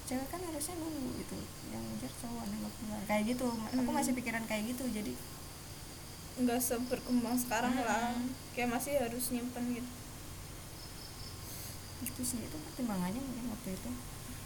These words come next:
Speaker 1: Dan aku pernah di-prank sama temenku. <laughs> Kalau lagi liburan semester, terus di,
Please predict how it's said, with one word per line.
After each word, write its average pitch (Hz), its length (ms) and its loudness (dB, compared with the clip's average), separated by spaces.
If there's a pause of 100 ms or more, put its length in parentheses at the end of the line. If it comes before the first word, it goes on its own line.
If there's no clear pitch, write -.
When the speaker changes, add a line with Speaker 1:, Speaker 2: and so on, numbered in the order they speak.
(840)
Speaker 1:
Dan 220 160 2
aku 247 160 4
pernah 302 240 6
di-prank 269 320 2
sama 247 240 0
temenku. 285 400 4 (560)
<laughs> - 480 -2
Kalau 254 160 2
lagi 269 160 4
liburan 262 320 6
semester, 226 480 2 (400)
terus - 480 -2 (720)
di, 185 480 2